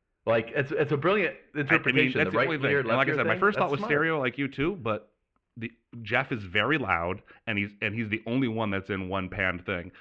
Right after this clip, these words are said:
Speaker 2: And actually, uh, I also think that Rashawn is pretty quiet. You can't really hear his trumpet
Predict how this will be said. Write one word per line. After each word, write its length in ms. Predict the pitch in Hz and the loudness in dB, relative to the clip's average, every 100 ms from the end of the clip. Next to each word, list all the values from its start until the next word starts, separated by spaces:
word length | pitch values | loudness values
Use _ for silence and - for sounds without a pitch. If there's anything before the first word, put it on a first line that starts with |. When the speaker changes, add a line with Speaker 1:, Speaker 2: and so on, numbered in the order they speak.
| - - - | -20 -16 -4
Speaker 2:
And 120 | 123 | -2
actually, 400 | 147 - 131 110 - 127 | -2 -4 -6 -6 -14 -14
uh, 220 | 127 123 117 | -12 -12 -8
I 80 | 117 | -8
also 320 | 120 135 147 123 | -2 -2 -2 -6
think 220 | 113 101 | -6 -6
that 160 | 98 | -6
Rashawn 440 | 95 95 107 98 95 | -6 -4 0 0 -2
is 120 | 87 | -6
pretty 320 | _ - 95 | _ 6 6
quiet. 480 | - 107 95 82 87 - | 4 -2 0 -2 -8 -18
You 80 | 98 | -10
can't 200 | 120 120 | -2 -2
really 140 | 131 | 0
hear 100 | 117 | 0
his 100 | 101 | -2
trumpet 460 | - - 101 139 | -2 -6 0 -2